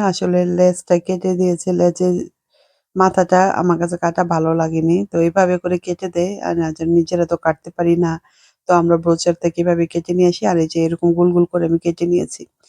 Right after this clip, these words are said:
চলে আসলাম ফ্রা-, একটা ফ্রাই প্যান বসিয়ে দিলাম, আর এখানে আমি সানফ্লাওয়ার অয়েল দিয়ে দিলাম, তিন থেকে চার টেবিল চামচের মতো হবে।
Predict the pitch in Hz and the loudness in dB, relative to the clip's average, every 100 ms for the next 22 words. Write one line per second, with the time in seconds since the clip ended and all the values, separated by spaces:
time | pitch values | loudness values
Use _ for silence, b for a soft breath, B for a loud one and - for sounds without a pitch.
0 | B B B - 214 220 214 220 220 202 | B B B 2 4 6 4 0 -2 0
1 | - - 175 165 170 175 170 185 180 185 | -2 -4 -6 -4 0 2 2 0 -2 -4
2 | - 180 180 190 190 170 165 170 170 165 | -4 -4 -2 -4 -2 -2 -2 -4 -2 2
3 | 170 202 233 _ _ _ _ _ _ _ | 2 2 -2 _ _ _ _ _ _ _
4 | _ _ _ _ _ _ _ - 185 175 | _ _ _ _ _ _ _ -2 2 2
5 | 180 185 180 175 185 180 185 180 185 208 | 2 0 2 2 2 2 0 0 0 -2
6 | 233 - 214 208 214 202 208 202 - 202 | -4 0 0 2 0 0 0 -2 -2 -4
7 | 196 196 196 190 196 190 196 190 185 180 | -2 -2 -2 -2 -2 -2 -2 -4 -4 -2